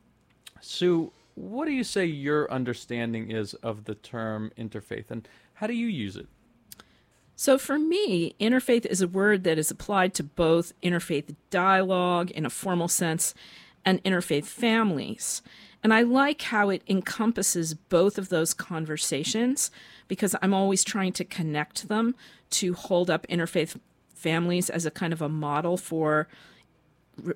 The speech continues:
Speaker 2: respectful interfaith conversation and engagement. I like that the word interfaith is short and sweet and that it's searchable on Google. So for now, I'm sticking with it.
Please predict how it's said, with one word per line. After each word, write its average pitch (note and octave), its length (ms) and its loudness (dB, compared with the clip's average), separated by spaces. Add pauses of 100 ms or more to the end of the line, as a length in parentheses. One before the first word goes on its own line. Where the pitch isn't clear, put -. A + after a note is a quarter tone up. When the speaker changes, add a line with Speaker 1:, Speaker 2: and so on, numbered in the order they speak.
(100)
Speaker 2:
respectful E3+ 920 0
interfaith D3+ 600 -4
conversation D#3 800 -2
and D3 140 -2
engagement. D3+ 600 -2 (960)
I G3 120 2
like G#3 560 0
that F3+ 340 4
the F#3 100 2
word F#3 360 4
interfaith A3 480 2
is - 120 -2
short G#3+ 380 2
and C#3 160 -4
sweet - 560 -2 (140)
and E3 180 2
that D3+ 140 2
it's C#3 160 0
searchable F#3 440 2
on D3 200 0
Google. E3+ 500 2 (460)
So G3 260 6
for G#3 160 0
now, G#3 500 8
I'm F#3 160 4
sticking A#3 360 4
with G3+ 160 4
it. - 140 -8